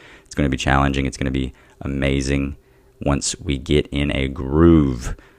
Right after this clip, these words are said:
And that's one of the things I love about calling it the daily rhythm. You think of rhythm, you think of a kind of a dance, you know, a little bit of a groove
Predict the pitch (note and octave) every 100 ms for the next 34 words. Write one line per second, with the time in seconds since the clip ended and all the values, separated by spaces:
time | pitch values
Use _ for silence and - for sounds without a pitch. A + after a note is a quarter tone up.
0 | _ - - D#2+ - F#2+ E2 D#2 D2 D2
1 | C#2+ C#2+ B1+ A1 - C#2+ C2+ - C2+ C2
2 | C2+ C#2 B1+ B1+ C#2+ B1+ A1+ B1+ - E2
3 | C2+ E2 E2 D2 C#2 D2 B1+ B1 C#2 -
4 | - - C2+ B1 C#2 C#2 G#1+ - - -
5 | E2+ F2+ E2 D2 C#2 D2+ F2 F2 D2 C#2
6 | D2+ D#2